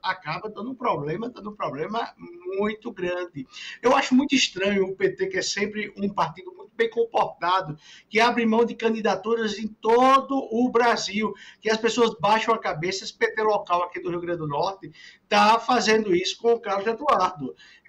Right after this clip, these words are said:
É muito estranho. E aí, isso fica ruim pra própria governadora Fábio Bezerra, porque ela, a-, ela se acertou com o Carlos Eduardo. Carlos Eduardo não chegou lá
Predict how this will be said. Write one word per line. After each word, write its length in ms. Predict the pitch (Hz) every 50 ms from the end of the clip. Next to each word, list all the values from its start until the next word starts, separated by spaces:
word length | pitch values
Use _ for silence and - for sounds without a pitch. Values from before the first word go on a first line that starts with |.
| - _ _ -
É 140 | 277 311 311
muito 560 | 294 247 208 202 208 220 233 247 254 254 262 254 -
estranho. 540 | 262 262 - - 196 190 190 196 185 185 190 -
E 100 | - 240
aí, 480 | 254 - 214 208 226 262 285 262 254 - - - - _ -
isso 240 | 208 254 262 294 262
fica 280 | - 262 262 - 220
ruim 340 | 156 147 151 190 240 262 -
pra 200 | - 208 226 240
própria 360 | - - 190 202 311 - -
governadora 580 | - 330 - 285 294 294 285 262 214 220 - 254
Fábio 280 | - - 254 247 -
Bezerra, 440 | - - 370 277 254 254 220 226 220
porque 220 | 214 - - - 208
ela, 160 | 208 214 220
a-, 260 | - 220 226 233 294 - -
ela 320 | 170 185 226 214 - 330
se 120 | - -
acertou 720 | 339 320 - - 480 - - _ - 349 359 370 427 - - _ _ - - -
com 140 | - 285 -
o 40 | -
Carlos 280 | - 262 254 269 294 - 466
Eduardo. 340 | - 349 349 247 247 247 -
Carlos 240 | - 285 285 320
Eduardo 320 | 311 254 285 285 277 294 294
não 80 | 302
chegou 400 | 269 - - 277 240 208 226 220
lá 380 | 202 175 165 170 185 202 220 214